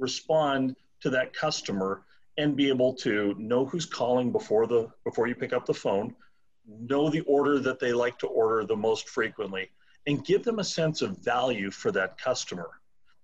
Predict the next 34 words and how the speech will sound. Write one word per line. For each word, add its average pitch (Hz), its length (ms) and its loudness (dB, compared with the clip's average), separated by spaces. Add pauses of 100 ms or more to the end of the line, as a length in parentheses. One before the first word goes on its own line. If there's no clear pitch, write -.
Then 180 180 0
as 170 180 0
that 175 120 2
order 226 280 4
progresses, - 1000 -4 (360)
we 151 240 2
give 170 200 2
that 185 220 0
to - 100 -4
the 135 100 2
production 139 560 -2
employees, 110 540 0
and 131 80 2
we 131 80 6
wanna 143 220 2
give 131 220 0
them 165 200 0
the 190 80 0
right 127 280 0
tools 123 360 0
to - 120 -10
make 117 200 -2
sure 120 240 2
that 107 160 2 (200)
every 165 200 0
order 147 340 4
is 123 240 0
accurate, 131 560 -4 (540)
that 120 280 0 (600)
all 190 240 4
of 180 60 -2
the 175 100 -2
toppings 110 580 -4 (180)
are, 120 640 4